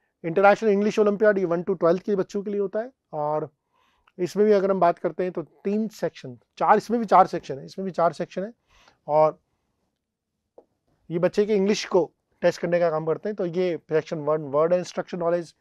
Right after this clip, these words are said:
रीडिंग कॉम्प्रिहेंशन के ऊपर आता है, written expression and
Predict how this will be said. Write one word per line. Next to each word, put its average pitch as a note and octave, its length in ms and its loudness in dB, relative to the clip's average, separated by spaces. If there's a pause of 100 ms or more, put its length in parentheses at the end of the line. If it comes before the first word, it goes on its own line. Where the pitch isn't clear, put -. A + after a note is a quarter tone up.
(340)
रीडिंग D#3 400 0 (280)
कॉम्प्रिहेंशन F3+ 520 -2
के F#3 60 -6
ऊपर F3+ 120 -2
आता F3 180 0
है, F#3 80 -6 (760)
written F#3+ 300 0
expression F#3 440 -2
and F3+ 160 -6